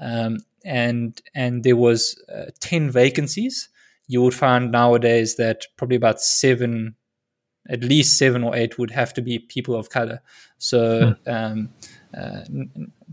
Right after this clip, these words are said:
Speaker 1: nowadays, you know, like, uh, w-, white people are definitely, uh, in that sense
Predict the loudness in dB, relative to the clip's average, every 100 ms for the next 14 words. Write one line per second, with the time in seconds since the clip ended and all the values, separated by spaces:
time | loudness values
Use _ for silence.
0 | -16 -4 2 4 6 4 2 -2 -6 -4
1 | -4 -2 -4 -4 -12 -12 -12 -14 -14 -12
2 | -10 -8 0 2 2 0 -4 -2 -4 2
3 | 6 6 2 -4 -14 _ _ _ _ 0
4 | 0 0 -4 -6 -10 -16 -12 -10 -10 -8
5 | -6 0 0 0 -4 -4 -6 -8